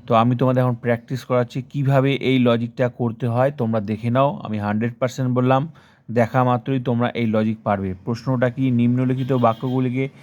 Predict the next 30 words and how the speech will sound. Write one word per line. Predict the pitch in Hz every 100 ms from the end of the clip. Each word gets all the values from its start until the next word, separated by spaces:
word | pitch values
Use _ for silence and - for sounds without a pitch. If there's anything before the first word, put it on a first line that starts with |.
| - - -
তর্কবিদ্যাসম্মত | 123 117 135 127 131 131 123 127 127
আকারে | 123 117 127 123 120
রূপান্তরিত | 120 120 117 117 123 127
করে | 123 123
বিবর্তন | 113 120 131 127 135 127
ও |
আবর্তন | 117 120 120 127 120
করো। | 127 123
দার্শনিকরা | 113 110 110 127 123 127
সর্বদা | 120 113 117 120 120
উদাসীন, | 117 120 117 131 131 - - _
কবিরা | 127 123 127 131
সাধারণত | - 120 117 123 123
আবেগপ্রবণ, | 113 127 123 127 123 127
মানুষ | 123 113 127 131 -
কখনো | 120 131 127
বর্ণ | 120 117 120
হয় | 127 123
না, | 123 127
যা | 113 117 117
চকচক | 120 113 - 123 127
করে | 120
তাই | 117 117
শোনা | 120 113
নয়। | 110 98 98 - - -
তো | 127 -
এই | 143 147
লজিকটা | 139 135 127 143
কীভাবে | 135 131 127 127 131
করবে, | 127 123 135